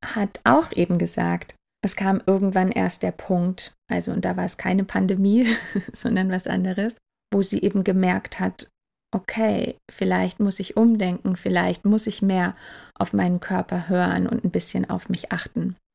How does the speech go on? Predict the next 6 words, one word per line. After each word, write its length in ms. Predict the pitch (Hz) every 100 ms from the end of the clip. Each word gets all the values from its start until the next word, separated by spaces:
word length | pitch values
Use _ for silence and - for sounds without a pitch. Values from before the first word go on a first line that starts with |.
| _ _ -
Und 840 | 196 202 208 214 214 214 214 220 -
ich 180 | 185 -
freue 420 | - 190 196 190
mich 360 | 185 180 180
tatsächlich 760 | - 180 - 175 - 190 180 - _
mega 880 | 185 185 175 175 165 175 214 247 320